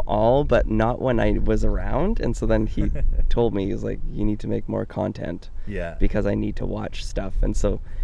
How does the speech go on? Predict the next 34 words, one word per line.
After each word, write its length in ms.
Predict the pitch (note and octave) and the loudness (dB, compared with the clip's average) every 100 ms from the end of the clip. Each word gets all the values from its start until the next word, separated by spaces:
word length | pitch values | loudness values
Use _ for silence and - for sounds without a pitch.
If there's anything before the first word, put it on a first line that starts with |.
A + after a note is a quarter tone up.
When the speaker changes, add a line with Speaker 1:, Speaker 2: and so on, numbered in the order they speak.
| C#3 | -4
Speaker 2:
<laughs> 300 | - - - | -4 -4 0
Speaker 1:
like, 160 | A#2+ - | -2 0
since 260 | C3+ A2+ | 0 0
then, 180 | G#2+ G#2 | 0 -2
like, 220 | F#2+ - - - - | -4 -6 -6 -6 -6
now 200 | A2+ A2 | -4 -2
I 40 | G#2+ | -2
have 160 | G#2+ | -4
a 60 | - | -6
drone, 580 | - C#3+ D3+ D3 C#3+ C3 | 0 4 4 4 2 2
I 60 | |
got 160 | G#2+ F#2+ G#2 | 0 -4 -6
this, 340 | G2 - - - - | -12 -14 -18 -18 -10
this 260 | C3+ G#2+ | -6 -6
gimbal, 580 | B2 B2 B2+ A#2+ A#2+ A#2+ | -4 0 2 2 2 2
I 60 | A2+ | 0
have 320 | G#2 G2+ A2 - - | -2 -4 -6 -12 -4
Speaker 2:
I 20 | |
Speaker 1:
editing 240 | A2 A#2+ A#2+ | -2 0 0
Speaker 2:
mean 40 | G#2 | 0
Speaker 1:
software 520 | A2+ A#2 - A#2 A#2 | -2 -2 -2 0 0
that's 160 | A2 | -2
gonna 180 | - F#2+ | -2 -4
hopefully, 320 | G2+ G2+ G2 | -2 -4 -4
like, 180 | G2 F#2+ | -4 -4
make 220 | G#2 G#2 | -4 -4
all 160 | G2 G2+ | -4 -6
of 80 | F#2 | -6
us 180 | F#2 - | -8 -4
look 220 | A2+ A#2 | -4 -2
a 40 | |
little 160 | A2+ A2+ | -2 -2
bit 120 | A2+ G#2 | -2 0
better. 400 | A2+ A2+ A2+ | 0 2 0